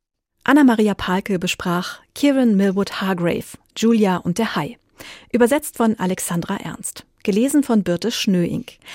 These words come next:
Eine M P drei C D hat eine Dauer von vier Stunden und sechsundzwanzig Minuten.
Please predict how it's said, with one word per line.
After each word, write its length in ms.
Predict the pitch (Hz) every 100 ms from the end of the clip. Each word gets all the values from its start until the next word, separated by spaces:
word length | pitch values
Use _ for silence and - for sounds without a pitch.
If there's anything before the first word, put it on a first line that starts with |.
| - - -
Eine 220 | 311 330
M 100 | 240
P 100 | 220
drei 240 | 185 165
C 140 | - 202
D 180 | 196
hat 120 | 180 -
eine 160 | 165
Dauer 320 | 160 170 180
von 180 | 175 196
vier 300 | 170 - 214
Stunden 320 | - 190 -
und 120 | 170 160
sechsundzwanzig 680 | 156 - 170 - 170 -
Minuten. 460 | 170 170 - 160